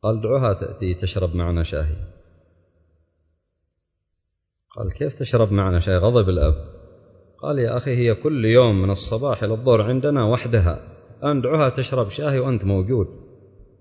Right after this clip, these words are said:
فانتبه الرجل. قال: "فعلًا، يعني، كل يوم معكم وحدها،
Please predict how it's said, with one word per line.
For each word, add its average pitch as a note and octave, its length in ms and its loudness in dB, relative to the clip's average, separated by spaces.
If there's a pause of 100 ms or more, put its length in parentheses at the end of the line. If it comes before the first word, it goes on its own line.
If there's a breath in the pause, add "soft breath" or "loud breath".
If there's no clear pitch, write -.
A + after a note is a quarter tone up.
(760)
فانتبه G#2 460 2
الرجل. E2 340 -4 (2000)
قال: - 120 -20 (140)
"فعلًا، F#2 380 -2
يعني، E2 220 -2
كل C#3 260 -6
يوم G#2 440 4 (320)
معكم D3 560 -2
وحدها، G2 520 -4